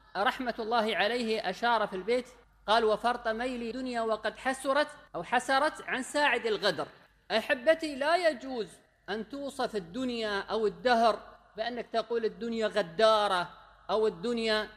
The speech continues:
خوانة"، أو "الدنيا"، لا ينسب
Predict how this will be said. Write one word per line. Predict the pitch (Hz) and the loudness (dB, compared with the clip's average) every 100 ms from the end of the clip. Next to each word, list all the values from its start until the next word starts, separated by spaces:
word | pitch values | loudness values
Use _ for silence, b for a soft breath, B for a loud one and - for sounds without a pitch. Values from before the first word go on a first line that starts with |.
| - _ | -20 _
خوانة"، | - 226 220 226 247 226 208 196 180 175 | 0 0 2 4 4 4 0 -2 -6 -2
أو | 170 220 | 2 4
"الدنيا"، | 226 170 233 247 233 214 208 - _ _ | 2 0 -4 -2 0 -2 -4 -16 _ _
لا | 190 277 | 2 4
ينسب | 330 320 269 247 233 | 4 0 -4 -4 -6